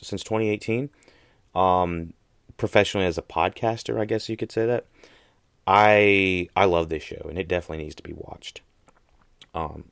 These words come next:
yeah, so once again, it's not really, it's in the guise of having kind of the breakdown of civilization, but it's really not so much about that. It's so, it's about so much more. So, um, continuing on, what else do we have going on on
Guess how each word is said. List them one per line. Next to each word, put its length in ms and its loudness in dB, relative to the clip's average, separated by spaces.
yeah, 200 -14
so 300 4
once 220 0
again, 320 4
it's 240 0
not 180 2
really, 540 2
it's 240 0
in 220 4
the 60 8
guise 720 4
of 200 -2
having 460 -2
kind 300 -4
of 120 -6
the 80 -4
breakdown 500 -2
of 80 -6
civilization, 960 -4
but 260 4
it's 260 -2
really 280 4
not 280 -2
so 180 -6
much 220 -6
about 380 -8
that. 280 -12
It's 140 -4
so, 300 0
it's 160 -6
about 240 2
so 260 -4
much 240 -10
more. 300 -12
So, 340 6
um, 360 6
continuing 560 6
on, 280 6
what 140 6
else 180 6
do 100 -2
we 100 2
have 260 4
going 300 2
on 320 -4
on 360 -6